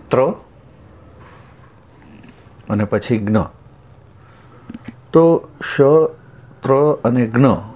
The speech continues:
આ ત્રણ અક્ષર જે છે એ શીખવતા પહેલાં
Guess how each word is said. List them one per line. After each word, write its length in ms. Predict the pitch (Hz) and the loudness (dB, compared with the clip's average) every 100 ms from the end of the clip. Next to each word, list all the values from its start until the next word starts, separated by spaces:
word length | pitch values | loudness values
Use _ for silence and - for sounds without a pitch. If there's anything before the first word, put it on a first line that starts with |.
| - - | -14 -6
આ 100 | 110 | -6
ત્રણ 440 | - 135 175 202 - - | -4 0 0 0 -4 -2
અક્ષર 500 | 123 - - 139 123 | -2 -2 -2 0 2
જે 180 | 113 104 | 2 2
છે 360 | 101 104 156 - _ - 131 | 2 0 -2 -12 _ -4 0
એ 100 | 151 | 0
શીખવતા 600 | - 123 - 156 156 160 | 2 -2 2 0 2 0
પહેલાં 440 | 165 156 117 139 | 2 0 0 -4